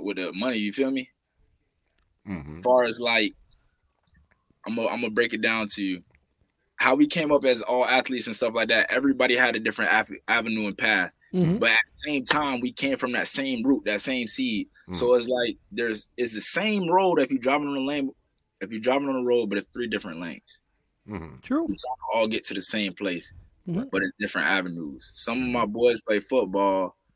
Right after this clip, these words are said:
Speaker 1: some of 'em trying to rap, then some of 'em trap. You,
Speaker 2: Mm-hmm.
Speaker 1: you get what I'm saying?
Speaker 2: Right,
Speaker 1: So,
Speaker 2: right, right.
Speaker 1: and sometimes it's like, if an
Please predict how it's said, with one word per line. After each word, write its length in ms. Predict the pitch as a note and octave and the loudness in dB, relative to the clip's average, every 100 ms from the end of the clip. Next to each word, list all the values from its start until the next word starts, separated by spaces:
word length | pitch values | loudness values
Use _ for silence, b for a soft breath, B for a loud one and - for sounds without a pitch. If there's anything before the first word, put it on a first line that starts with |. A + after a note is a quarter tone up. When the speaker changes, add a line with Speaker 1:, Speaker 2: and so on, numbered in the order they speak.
| _ _ - | _ _ -6
Speaker 1:
some 260 | - G2+ | 0 2
of 160 | G#2+ G#2 | 2 0
'em 240 | G#2+ G#2 - | -2 -2 -4
trying 200 | A2+ A2 | -2 0
to 100 | G#2 | 2
rap, 360 | A2 C#3+ B2+ - _ _ _ _ _ _ | 4 6 6 4 _ _ _ _ _ _
then 280 | - G2+ G#2+ | -6 -2 0
some 260 | - A#2+ B2+ | 2 2 2
of 160 | A2+ | 0
'em 120 | A#2 G#2+ | -2 0
trap. 320 | B2+ G#2+ - _ _ | 2 2 0 _ _
You, 300 | F2+ F#2+ G2+ | -8 -2 -2
Speaker 2:
Mm-hmm. 180 | F#2+ F2 | -2 -4
Speaker 1:
you 60 | F2+ | -6
get 60 | F#2 A2+ | -6 -6
what 40 | A2+ | -4
I'm 80 | G#2 | 0
saying? 220 | B2+ C3+ C3 | 2 4 2
Speaker 2:
Right, 100 | B2 | 0
Speaker 1:
So, 140 | G#2 | 0
Speaker 2:
right, 400 | G2+ G#2 G2+ G2 | 2 2 0 -4
right. 60 | - _ _ _ _ _ _ _ _ _ - | -10 _ _ _ _ _ _ _ _ _ -6
Speaker 1:
and 520 | G#2+ A2+ A2+ G#2+ G2 _ _ _ | -2 0 -2 -2 -6 _ _ _
sometimes 540 | - B2 B2 C3 B2 A#2 | -4 -2 0 0 0 -2
it's 60 | |
like, 220 | A2+ A2 - | -2 0 -2
if 160 | A2+ | -2
an 80 | - | -2